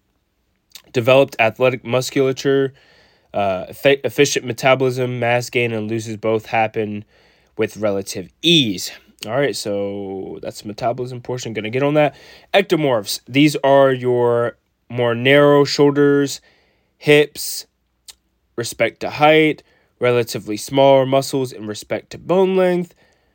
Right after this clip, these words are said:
naturally fast metabolism, has some truth to it. Uh, okay, all right. So let me get to the meat.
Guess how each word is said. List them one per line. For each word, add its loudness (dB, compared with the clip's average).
naturally -2
fast 2
metabolism, 0
has 0
some -4
truth -6
to -2
it. 0
Uh, -4
okay, 2
all 2
right. 0
So 4
let 6
me 2
get 2
to -4
the 2
meat. 0